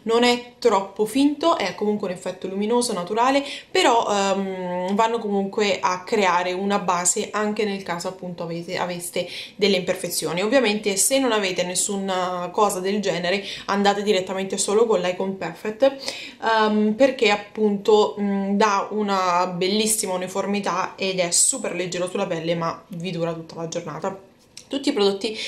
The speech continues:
che vi ho fatto vedere appunto sono low cost, ehm, sono facilmente acquistabili, insomma, eh, dappertutto, sia online che nei negozi fisici.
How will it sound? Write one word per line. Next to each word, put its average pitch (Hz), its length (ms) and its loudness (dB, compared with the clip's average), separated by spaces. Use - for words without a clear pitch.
che 240 140 2
vi 220 80 6
ho 214 40 6
fatto 196 240 -4
vedere 202 240 0
appunto 196 440 -6
sono 185 380 0
low 190 180 0
cost, 285 440 0
ehm, 202 460 4
sono 247 240 2
facilmente 190 840 -4
acquistabili, 185 840 -4
insomma, 170 880 -6
eh, 208 240 2
dappertutto, 214 560 -2
sia 196 500 2
online 180 540 0
che 180 100 0
nei 196 140 -2
negozi 185 400 -4
fisici. 214 420 -2